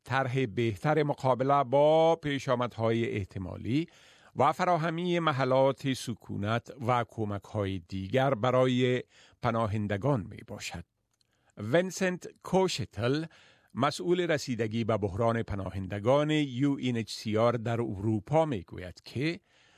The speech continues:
ملل متحد دربارهٔ خشونت و عملکرد شدید نگران است.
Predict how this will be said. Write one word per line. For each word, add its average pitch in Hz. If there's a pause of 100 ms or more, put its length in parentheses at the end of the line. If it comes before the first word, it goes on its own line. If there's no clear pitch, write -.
ملل 165
متحد 165
دربارهٔ 127
خشونت 107 (480)
و 113 (220)
عملکرد 127
شدید 117 (340)
نگران 92
است. -